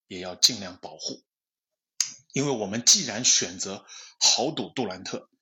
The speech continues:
那么未来四年必然是我们的夺冠窗口期，我们需要赢在当下。至于选秀权，可以适当抛弃一些。所以二七年以前的选秀权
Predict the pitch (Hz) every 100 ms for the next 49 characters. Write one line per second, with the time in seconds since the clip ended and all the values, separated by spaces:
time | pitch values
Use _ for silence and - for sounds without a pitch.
0 | _ _ 127 113 101 165 135 104 113 -
1 | 156 101 92 - _ _ 185 117 104 120
2 | - 120 98 87 90 101 _ 98 117 156
3 | 107 - 143 135 - - - 113 - _
4 | _ 101 107 - - - 175 104 90 98
5 | 98 104 101 - 107 _ _ _ _ -
6 | 165 160 - 110 101 208 139 - 107 -
7 | _ _ - 117 98 - 127 104 104 117
8 | _ _ - 139 139 - 98 - - -
9 | _ _ _ _ _ _ _ - 143 147
10 | 107 _ _ _ 180 143 - 170 151 117
11 | 117 - 113 110 95 110 - -